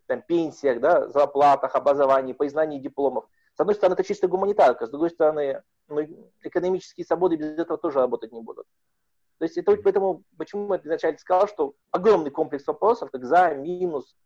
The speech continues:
сложности, противоречия, местами откровенный тупик, а с другой стороны, да, наработанные связи. Есть огромное количество стран в мире, которые даже просто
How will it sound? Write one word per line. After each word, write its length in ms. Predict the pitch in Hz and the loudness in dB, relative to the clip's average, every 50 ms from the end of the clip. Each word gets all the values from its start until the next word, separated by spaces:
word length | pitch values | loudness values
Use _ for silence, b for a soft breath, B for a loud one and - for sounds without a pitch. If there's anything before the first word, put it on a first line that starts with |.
| _ _ _ _ | _ _ _ _
сложности, 540 | _ - 151 170 196 185 - 156 143 - - | _ -2 2 2 2 2 2 -2 -8 -8 -8
противоречия, 1080 | - - 147 143 143 156 143 139 143 156 170 185 180 - - 156 143 131 123 - - _ _ _ _ _ _ _ _ | -4 -2 -2 -2 -2 0 2 2 2 2 2 0 -2 -6 -6 -2 -2 -2 -2 -2 -6 _ _ _ _ _ _ _ _
местами 540 | 160 170 160 - - 180 165 - _ 165 165 | -8 -8 -2 2 2 2 2 0 _ -2 -2
откровенный 480 | 156 156 - 156 147 151 156 143 143 | -2 0 2 2 2 2 0 -2 -2
тупик, 400 | 143 - 139 139 - 202 190 - | -6 -8 -10 -10 -10 -10 -4 -2
а 80 | 135 131 | -4 -4
с 40 | 131 | -2
другой 200 | 143 143 180 185 | 0 2 2 2
стороны, 420 | 185 - 151 147 139 131 123 - - _ _ _ - | 4 2 2 2 2 -2 -6 -10 -12 _ _ _ -4
да, 240 | 127 123 131 151 | 0 2 4 4
наработанные 640 | 185 196 180 170 151 127 135 147 - 170 156 143 123 | 4 2 2 0 0 -2 -4 -4 -4 -4 -4 -6 -8
связи. 580 | 123 - 113 113 110 110 110 117 113 113 120 - _ _ _ _ _ _ _ _ _ _ _ _ _ _ _ - | -8 -6 -4 -2 -2 -2 -2 -4 -8 -10 -16 -20 _ _ _ _ _ _ _ _ _ _ _ _ _ _ _ -6
Есть 220 | 156 156 156 151 180 | -4 -2 -2 0 0
огромное 300 | 170 175 180 175 170 156 | 2 2 2 0 0 -2
количество 300 | 165 156 - _ - 156 | -4 -6 -4 _ -6 -6
стран 100 | 151 160 | -4 -4
в 40 | |
мире, 140 | 185 202 185 | -4 -4 -4
которые 300 | - 156 - - 180 135 | -4 -6 -4 -4 -4 -2
даже 160 | 139 139 139 - _ | -4 -6 -6 -8 _
просто 380 | - 170 165 - - 143 135 | -6 -6 -6 -6 -8 -12 -12